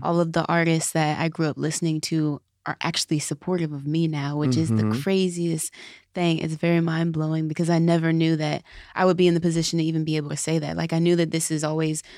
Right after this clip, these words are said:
Speaker 1: the place that I wanted to be, but I didn't really know necessarily how I would get here.
Speaker 2: Mm-hmm.
Speaker 1: So just the fact that I have the freedom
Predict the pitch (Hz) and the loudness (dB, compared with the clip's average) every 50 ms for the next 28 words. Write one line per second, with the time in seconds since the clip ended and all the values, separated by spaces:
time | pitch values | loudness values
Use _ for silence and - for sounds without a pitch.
0 | - - - 175 - 190 185 180 165 - 175 165 156 160 160 160 165 170 170 - | -12 -10 -10 -6 -2 -2 0 0 0 0 0 0 0 2 0 0 0 -2 -4 -6
1 | 165 170 170 170 165 165 170 190 202 - 196 190 190 185 185 180 175 170 165 160 | -6 -4 -4 -2 -2 -2 -2 -2 -2 -2 -4 -4 -2 -2 -2 -2 -2 -2 -2 -2
2 | 156 160 165 - - - 175 165 - - 160 - 165 160 156 156 156 151 147 151 | -4 -4 -6 -10 -10 -8 -8 -8 -6 -6 -6 -2 -2 -2 -2 -2 -4 -4 -4 -6
3 | 156 151 156 156 165 - - - - - 175 165 87 135 135 123 113 120 120 120 | -6 -6 -8 -10 -10 -10 -12 -12 -10 -10 -8 -6 -4 -4 -4 -2 -2 -2 -2 -4
4 | 135 151 - - 196 190 175 196 196 190 - 208 190 - 190 180 175 - 175 170 | -4 -4 -2 0 0 2 4 4 2 2 2 0 2 2 2 2 2 2 2 4
5 | 175 180 170 165 165 160 - - - 190 185 180 180 175 170 170 170 165 | 4 4 2 2 -2 -6 -6 -2 0 2 2 2 2 2 2 0 -2 -4